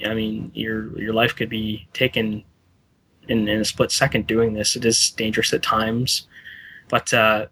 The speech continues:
that's why, that's why we patrol in groups, usually three or more, um, because again, you can't, you can't carry any type of self-defense weapon. You know, your weapon is your mind, and,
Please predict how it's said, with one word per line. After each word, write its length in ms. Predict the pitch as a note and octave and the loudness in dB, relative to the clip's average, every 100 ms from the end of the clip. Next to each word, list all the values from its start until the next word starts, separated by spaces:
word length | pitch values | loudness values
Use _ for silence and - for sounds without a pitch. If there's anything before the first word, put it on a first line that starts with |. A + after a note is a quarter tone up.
| _ | _
that's 260 | C3 - - | -6 -4 0
why, 480 | A#2 A#2 A#2 A2+ - | 4 6 4 2 -2
that's 220 | B2+ - | -6 -2
why 80 | B2 | 0
we 140 | A2+ | 0
patrol 420 | A2 - - A#2 A2 | -2 -4 2 2 2
in 80 | |
groups, 540 | G#2+ - A#2+ - - - | 0 4 4 2 -4 -2
usually 320 | A2+ - A2 | -2 -2 -2
three 260 | - C3+ C3 | -2 2 4
or 80 | |
more, 400 | A#2+ G#2+ G2+ - _ _ - | 4 2 -2 -8 _ _ -10
um, 340 | A2 G#2+ G#2 - - | -4 -2 -4 -10 -10
because 300 | B2+ E3 - | -2 0 0
again, 340 | - A#2 A#2 | -4 -6 -6
you 120 | A2+ | -14
can't, 320 | - C3 A2+ - - - - - | -4 -2 -2 -4 -20 -20 -20 -12
you 80 | - | -2
can't 240 | C#3 - | 0 0
carry 320 | - C3 A#2 | 2 4 4
any 160 | A2 G#2+ | 2 -2
type 240 | A#2 A#2+ | -4 -4
of 120 | A2 - | -8 -10
self-defense 600 | - A#2 - - C3 C3+ | -2 -2 -2 2 2 2
weapon. 200 | A2+ - - _ _ _ _ _ _ _ _ _ _ _ _ _ _ _ _ _ _ - | -4 -6 -14 _ _ _ _ _ _ _ _ _ _ _ _ _ _ _ _ _ _ -2
You 80 | C3+ | 2
know, 220 | A#2 A2+ - | 4 2 0
your 180 | A#2 A#2+ | 0 4
weapon 320 | B2+ - A#2 | 4 4 0
is 140 | A2 | 0
your 100 | A2+ | 0
mind, 600 | G#2 B2 A#2+ A#2 A2+ G#2+ G#2+ | 4 4 6 4 0 -6 -4
and, 640 | A2 G#2+ G#2+ A2 G#2+ | -2 0 0 0 -2